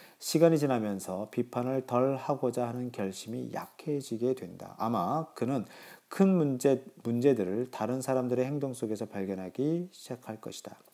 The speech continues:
사소한 것들은 그냥 넘어가기가 쉽다. 그러나 이런 경우는 다르다. 그는 불만을 토로하기 시작하고 자신의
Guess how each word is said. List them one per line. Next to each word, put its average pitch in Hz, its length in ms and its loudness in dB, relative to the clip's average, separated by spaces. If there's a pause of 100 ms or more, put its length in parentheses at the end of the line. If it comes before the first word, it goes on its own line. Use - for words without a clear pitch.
(580)
사소한 160 400 6
것들은 139 400 4
그냥 117 300 -2
넘어가기가 101 580 0
쉽다. - 600 -14 (100)
그러나 104 480 -4 (220)
이런 160 360 4
경우는 120 320 0
다르다. 95 400 -10 (460)
그는 101 560 0
불만을 139 480 4
토로하기 143 480 2
시작하고 101 640 -6
자신의 104 640 -6